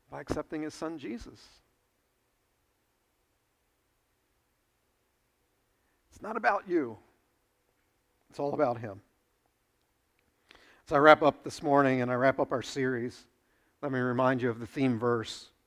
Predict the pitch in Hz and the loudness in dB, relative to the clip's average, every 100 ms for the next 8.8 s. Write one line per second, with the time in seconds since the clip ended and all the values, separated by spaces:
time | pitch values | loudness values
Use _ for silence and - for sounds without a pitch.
0 | _ _ - 113 113 123 120 123 120 120 | _ _ -12 -10 -6 -4 -4 -4 -2 -2
1 | 123 - 135 127 120 120 - 110 113 113 | -4 -6 -2 -2 -4 -8 -12 -8 -8 -8
2 | 110 _ _ _ _ _ _ _ _ _ | -14 _ _ _ _ _ _ _ _ _
3 | _ _ _ _ _ _ 156 - 160 147 | _ _ _ _ _ _ -2 2 4 6
4 | 156 147 - 139 131 123 127 123 _ _ | 6 4 2 -4 -4 -8 -8 -16 _ _
5 | _ _ _ _ _ 147 143 175 208 208 | _ _ _ _ _ 6 10 10 10 6
6 | - 175 180 170 165 147 127 101 107 _ | 6 6 6 4 -2 -2 -2 -4 -10 _
7 | _ _ _ _ 160 156 147 185 196 202 | _ _ _ _ -2 2 4 4 4 2
8 | 185 - 180 175 139 120 107 | 0 2 2 2 4 2 0